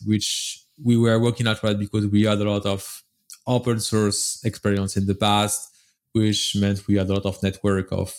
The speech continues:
engineers working on open source project at Red Hat and beyond, uh, which helped a lot,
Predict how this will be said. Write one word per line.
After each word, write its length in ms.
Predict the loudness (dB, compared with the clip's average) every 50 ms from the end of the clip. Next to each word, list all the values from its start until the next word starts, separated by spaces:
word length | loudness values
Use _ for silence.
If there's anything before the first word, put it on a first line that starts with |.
| -16 -6 -2
engineers 640 | -2 0 2 4 4 4 4 2 2 0 -2 -2
working 200 | -4 -2 0 0
on 120 | 0 2 2
open 200 | 0 0 0 -2
source 200 | -4 -4 -6 -4
project 420 | -2 -2 0 0 0 -2 -2 -6 _ _ -16 -6 0
at 300 | 2 2 2 2 0 -2
Red 160 | -2 -2 0 0
Hat 200 | 0 0 -2 -2
and 120 | -2 -2
beyond, 440 | 0 0 0 0 0 -2 -4 -4 -8 -10 _ _ _ _ _ _ _ -2
uh, 280 | 0 2 2 2 2 2
which 500 | 2 2 2 2 0 -2 -6 -6 -6 -4 0
helped 260 | 2 2 2 2 2
a 80 | 2 4
lot, 260 | 4 4 4 4